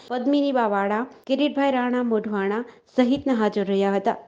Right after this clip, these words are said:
ભાજપને મત નહીં આપવા શપથ લેવડાવ્યા હતા. ત્યારે અઢારે વર્ણના લોકો દ્વારા આ શપથ લેવામાં આવ્યા હતા. આ સભાનું સંચાલન નિવૃત્ત ડેપ્યુટી કલેક્ટર મહાવીરસિંહ ઝાલા દ્વારા કરવામાં આવ્યું હતું.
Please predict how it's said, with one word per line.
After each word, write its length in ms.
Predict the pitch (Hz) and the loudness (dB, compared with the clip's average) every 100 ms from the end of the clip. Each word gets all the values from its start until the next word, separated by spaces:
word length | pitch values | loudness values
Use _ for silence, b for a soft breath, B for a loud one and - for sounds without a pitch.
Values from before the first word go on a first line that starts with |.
| _ | _
ભાજપને 480 | 202 202 277 294 311 | -4 0 0 0 0
મત 320 | 294 254 262 | 2 0 0
નહીં 300 | 254 247 262 | -2 2 2
આપવા 240 | 226 226 254 | 2 2 0
શપથ 400 | 254 240 233 226 | 0 -2 -4 2
લેવડાવ્યા 440 | 226 220 214 220 | 2 4 2 2
હતા. 300 | 220 214 269 | 0 0 -2
ત્યારે 380 | 330 220 202 208 | 0 0 2 2
અઢારે 480 | 214 214 233 240 269 | 2 2 4 6 4
વર્ણના 480 | 240 226 220 220 214 | 4 2 2 2 4
લોકો 300 | 208 214 208 | 2 2 2
દ્વારા 340 | 226 240 269 | 2 2 0
આ 40 | 226 | -2
શપથ 380 | 214 202 214 233 | -4 -6 -4 2
લેવામાં 400 | 254 233 196 185 | 2 2 -2 -4
આવ્યા 180 | 190 | -4
હતા. 260 | 196 190 220 b b b | -4 -4 -6 b b b
આ 80 | 247 | 2
સભાનું 420 | 254 277 285 330 | 4 4 4 4
સંચાલન 540 | 330 302 302 285 294 302 | 4 0 2 2 2 2
નિવૃત્ત 420 | 269 247 262 208 | 0 0 0 0
ડેપ્યુટી 440 | 220 220 240 240 | -2 0 -2 -2
કલેક્ટર 420 | 233 220 220 233 | 0 -2 0 -2
મહાવીરસિંહ 640 | 220 208 214 214 233 233 226 | -2 0 0 2 0 0 0
ઝાલા 240 | 220 208 | 2 0
દ્વારા 280 | 190 202 220 | 2 2 2
કરવામાં 460 | 233 269 247 202 190 | 2 0 0 -2 -4
આવ્યું 240 | 190 190 | -2 -2
હતું. 200 | 202 | -4